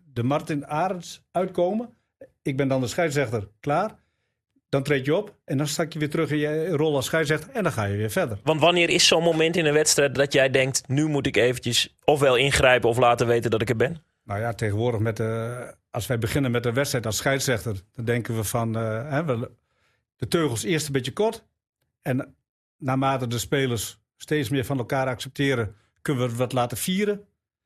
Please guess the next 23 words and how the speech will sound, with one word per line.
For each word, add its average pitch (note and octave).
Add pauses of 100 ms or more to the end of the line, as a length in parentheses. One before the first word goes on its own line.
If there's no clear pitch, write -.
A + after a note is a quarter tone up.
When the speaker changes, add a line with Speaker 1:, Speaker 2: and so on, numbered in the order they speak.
(540)
Speaker 1:
En C#3
als A#2
ze A#2
dan, C3
eh, A#2
het A2+
gehoor B2+
begint, A#2+
Tom, B2
die A2+
kent B2+
het A2+
wel, G#2
want G#2
de -
spelers A2
zitten A2+
elkaar A2
soms G#2+
voor A#2+
het A2+
niks. A#2+ (400)
Of A2